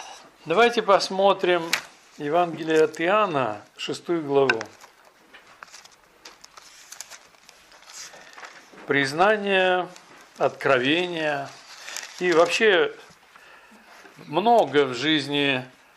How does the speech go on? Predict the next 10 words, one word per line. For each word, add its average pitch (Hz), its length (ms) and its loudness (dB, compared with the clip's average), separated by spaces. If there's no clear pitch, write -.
Петра, 160 560 0
рыбака 131 680 2
обыкновенного. 139 1000 -2
Две 226 220 -4
тысячи - 380 -6
лет 123 260 -4
назад 123 480 -4
этот - 200 -8
рыбак 147 460 -4
жил. 127 320 -14